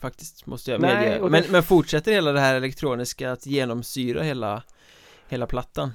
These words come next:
Speaker 2: Inte riktigt hela, men det, det är mer än vad jag trodde att det skulle vara. Eh,
Speaker 1: Mm.
Speaker 2: lite syntigt, eh,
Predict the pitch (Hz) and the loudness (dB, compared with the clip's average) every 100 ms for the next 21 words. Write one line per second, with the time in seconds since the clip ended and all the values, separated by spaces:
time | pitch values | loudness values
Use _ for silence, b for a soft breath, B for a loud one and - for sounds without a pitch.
0 | - 196 202 214 233 - 190 151 170 135 | -2 0 6 6 4 -4 -8 -4 0 2
1 | 98 107 156 180 180 175 185 170 165 160 | 0 -2 -2 -2 0 0 2 2 4 4
2 | 160 - 202 - 277 262 339 320 453 - | 2 -4 -10 -20 -20 -20 _ -20 -20 -20
3 | 554 196 185 - 160 226 180 120 - 156 | -20 -20 -18 -6 -2 2 2 2 -2 -4
4 | 160 156 165 147 180 180 - 160 110 - | -4 -4 -4 -2 -4 -6 -8 -6 -6 -8
5 | - _ - 135 131 131 127 135 135 147 | -14 _ -10 -6 -2 -2 -2 -4 -6 -10
6 | 139 135 - 165 123 - - 123 - - | -10 -14 -6 -4 -4 -8 -6 -6 -6 -14
7 | - 120 117 113 - - | -6 -2 0 -2 -4 -8